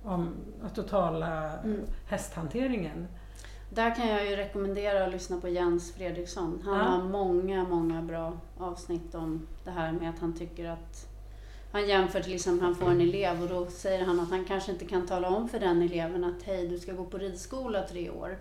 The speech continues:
Speaker 1: Mm.
Speaker 2: och din häst behöver gå hos en beridare i tre år, sen kan ni träffas och börja träna." Det tycker jag är väldigt
Speaker 1: Mm.
Speaker 2: signifikativt faktiskt, tyvärr idag för ridningen, att
Speaker 1: Mm.
Speaker 2: det är lite så.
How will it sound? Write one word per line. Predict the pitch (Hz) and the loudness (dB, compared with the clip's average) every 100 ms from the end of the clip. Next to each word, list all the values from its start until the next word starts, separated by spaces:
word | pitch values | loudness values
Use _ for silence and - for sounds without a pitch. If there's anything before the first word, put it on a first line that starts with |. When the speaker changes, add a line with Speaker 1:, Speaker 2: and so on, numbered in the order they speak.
| - | -6
Speaker 1:
Mm. | 196 175 | -2 0
Speaker 2:
och | 190 - | -2 -2
din | 196 196 | -2 2
häst | 233 220 - 190 | 0 0 -4 -2
behöver | 185 175 | -2 0
gå | 175 175 | 0 -2
hos | 180 185 | 0 -2
en | 175 | -2
beridare | 196 240 196 185 | -2 -2 -2 -2
i | 175 | -2
tre | - 175 165 | -4 -4 -4
år, | 180 | -6
sen | - 247 220 | -6 -2 -2
kan | 185 170 | 2 0
ni | 165 | 0
träffas | - - 170 - | -4 -8 -10 -10
och | 175 | -8
börja | 170 165 | -6 -8
träna." | - - 190 175 - 226 220 220 - - - - - - - | -8 -10 -10 -10 -10 -10 -10 -12 -14 -16 -16 -16 -16 -14 -2
Det | 214 214 | 4 4
tycker | 202 170 185 | 4 -2 -2
jag | 180 180 | -2 -2
är | 180 - 180 | -4 -6 -6
väldigt | 185 175 170 180 170 - - - - - - - | -2 0 -2 -4 -8 -12 -14 -14 -14 -16 -16 -10
Speaker 1:
Mm. | 180 | -8
Speaker 2:
signifikativt | 165 180 180 - - 190 175 185 180 - | -4 -4 -4 -6 -10 -10 -10 -10 -10 -12
faktiskt, | 185 - - - | -12 -12 -14 -12
tyvärr | 185 226 190 170 175 | 2 6 6 4 -2
idag | 170 - | -4 -6
för | |
ridningen, | 180 175 175 196 190 | -4 -4 -4 -6 -4
att | |
Speaker 1:
Mm. | 180 202 | -2 -4
Speaker 2:
det | |
är | 214 | -4
lite | 170 - 175 | -6 -10 -10
så. | - | -10